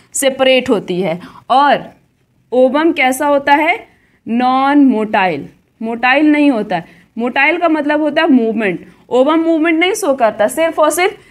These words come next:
स्पर्म ही मूव करके आता है किसके पास? फीमेल रिप्रोडक्टिव ट्रैक्ट के पास। ठीक है, जैसे ये ओवम है और ये क्या है? स्पर्म है। स्पर्म आता है और ये क्या होता है? इस ओवम से अटैच होता है। स्पर्म आ रहा है अभी,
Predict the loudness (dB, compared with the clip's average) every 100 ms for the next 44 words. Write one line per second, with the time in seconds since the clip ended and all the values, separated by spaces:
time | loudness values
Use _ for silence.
0 | _ -2 -2 2 4 6 6 6 4 2
1 | 0 0 0 0 2 2 2 2 -2 0
2 | 0 0 2 0 0 -2 0 0 0 -2
3 | -4 -4 -4 -8 -8 -6 -6 -6 -10 -12
4 | -14 _ _ _ -4 -2 -4 -8 -4 -2
5 | 0 0 0 2 2 4 4 2 0 -6
6 | _ -6 0 2 0 0 0 0 0 2
7 | -2 0 0 0 -4 -8 _ _ _ -8
8 | -8 -2 0 0 0 0 2 2 2 0
9 | 0 2 4 2 2 2 2 0 0 -2
10 | -2 -8 _ 0 2 4 2 0 -2 0
11 | -2 0 -4 -6 -8 -10 _ _ _ _
12 | -10 -2 0 0 0 0 2 2 2 2
13 | 2